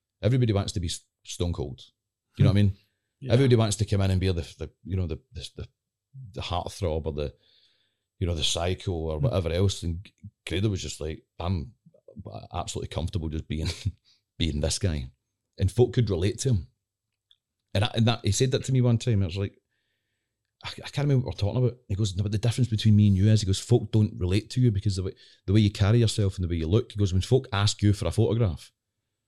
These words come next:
Speaker 1: they'll approach you and say, 'Excuse me, would you mind if I get a photograph?'" And then you can,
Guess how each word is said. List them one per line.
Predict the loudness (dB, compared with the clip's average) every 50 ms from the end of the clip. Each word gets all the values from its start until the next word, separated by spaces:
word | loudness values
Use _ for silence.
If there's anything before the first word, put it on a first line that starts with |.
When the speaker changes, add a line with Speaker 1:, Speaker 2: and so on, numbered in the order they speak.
| _ _ 0
Speaker 1:
they'll | 2 2
approach | 2 2 4 4 4 4 2 2
you | 2
and | 2 2
say, | 2 2 0 0 0 0 -2 -4 -8
'Excuse | -10 -10 -2 0 0 2 2
me, | 2 0 0 -2 -6 _ _ _ _ _ _ _ _ _ _ -6
would | -4 -2
you | -2
mind | -2 -2
if | -2 -4
I | -6
get | -6
a | -4
photograph?'" | -2 0 0 0 0 -2 -4 -4 -6 -12 -20 _ _ _ _ _ _
And | -2 -2 -2 0 0
then | 0 2 4
you | 2 2
can, | 2 0 -2 -2 -2 -6